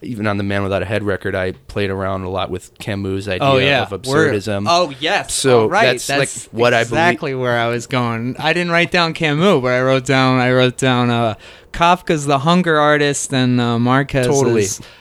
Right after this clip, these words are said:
Speaker 2: uh, Large Man with Enormous Wings.
Speaker 1: Totally, yeah.
Speaker 2: That, um, you know, that feeling of, like, you put, you put somebody in such an absurd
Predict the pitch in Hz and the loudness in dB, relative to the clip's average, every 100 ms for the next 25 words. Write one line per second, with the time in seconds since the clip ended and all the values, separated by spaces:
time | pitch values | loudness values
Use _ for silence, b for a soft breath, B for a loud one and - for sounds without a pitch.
0 | B 120 113 113 113 113 120 120 - 123 | B -2 2 2 2 2 2 2 0 -2
1 | 120 113 110 113 117 117 113 - 123 135 | 0 -2 -4 -4 -2 -2 -4 -6 -4 -4
2 | 107 139 127 120 101 92 101 104 101 123 | -2 2 2 2 -2 -6 -6 -4 0 0
3 | 120 120 113 - 120 113 110 110 104 101 | 0 0 -2 -4 -4 -4 -4 -4 -4 -2
4 | 117 117 110 104 110 107 - 123 123 113 | -2 -2 -2 -4 -6 -6 -4 0 0 0
5 | 110 110 107 101 - - 113 107 - 117 | -2 -2 -4 -8 -16 -10 -8 -8 -12 -6
6 | 101 131 123 120 120 120 - 139 - 139 | -2 0 0 -2 -6 -2 -2 -2 -6 -4
7 | 131 127 123 120 113 135 131 - 123 113 | -2 -2 0 -2 -2 -2 -4 -4 -8 -8
8 | - 131 127 127 120 | -6 -2 0 0 -4